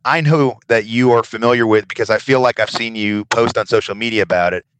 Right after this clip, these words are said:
And for young kids, we talk about that spend, save, give jar, right?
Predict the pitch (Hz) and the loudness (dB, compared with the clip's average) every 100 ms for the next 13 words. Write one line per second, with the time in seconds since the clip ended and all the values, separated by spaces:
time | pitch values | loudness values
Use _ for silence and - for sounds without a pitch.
0 | _ 139 151 160 180 214 151 131 - 135 | _ -6 0 2 0 0 0 0 -2 -4
1 | 156 - 127 117 110 - - 127 123 123 | -2 0 0 0 -2 -2 -2 -2 0 0
2 | 110 - 101 92 - 80 78 87 95 | 0 0 -2 -2 -2 0 0 0 0